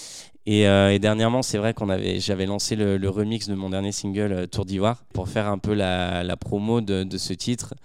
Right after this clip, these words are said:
J'ai dit, bah, c'est, c'est une copine en fait qui m'a dit, écoute, euh, vas-y, euh,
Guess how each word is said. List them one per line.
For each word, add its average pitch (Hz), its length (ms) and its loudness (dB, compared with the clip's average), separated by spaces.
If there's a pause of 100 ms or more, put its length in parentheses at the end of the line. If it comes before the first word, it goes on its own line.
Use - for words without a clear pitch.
(240)
J'ai 90 160 -8
dit, 98 180 -2
bah, 90 320 0
c'est, 90 260 -4
c'est - 140 -4
une 104 100 -2
copine 139 280 -2
en 107 80 -2
fait 120 160 -4
qui - 100 -8
m'a 101 120 -2
dit, 107 120 -4
écoute, - 300 -4
euh, 90 280 0
vas-y, 98 380 -2
euh, 85 260 -2